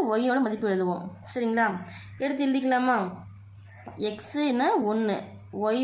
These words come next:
வந்து ஐம்பது புள்ளிகள் எடுத்து எழுதும் போது, கமா, அடுத்து எக்ஸ் என்ன? இரண்டு, ஒய்ல நூறு, அடுத்து மூணு, எக்ஸ்ல மூணு, ஒய்ல நூத்தி ஐம்பது. நெக்ஸ்ட் ஒன்று பாருங்க,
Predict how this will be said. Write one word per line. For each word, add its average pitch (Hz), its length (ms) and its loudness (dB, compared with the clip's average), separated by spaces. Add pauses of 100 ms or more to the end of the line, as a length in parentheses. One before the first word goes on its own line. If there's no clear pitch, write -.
வந்து 240 220 2 (640)
ஐம்பது 196 360 2 (200)
புள்ளிகள் 254 400 2
எடுத்து 202 240 0
எழுதும் 190 240 0
போது, 180 200 0 (720)
கமா, 208 240 2 (320)
அடுத்து 202 240 -2 (180)
எக்ஸ் 196 260 -6
என்ன? 233 140 2 (300)
இரண்டு, 214 300 0 (460)
ஒய்ல 254 280 2 (440)
நூறு, 196 300 2 (680)
அடுத்து 214 280 -2 (240)
மூணு, 220 280 4 (1000)
எக்ஸ்ல 247 300 -2 (140)
மூணு, 247 260 4 (300)
ஒய்ல 254 320 2 (240)
நூத்தி 220 320 -4 (140)
ஐம்பது. 196 360 0 (600)
நெக்ஸ்ட் 196 220 -6
ஒன்று 220 160 -2
பாருங்க, 226 240 2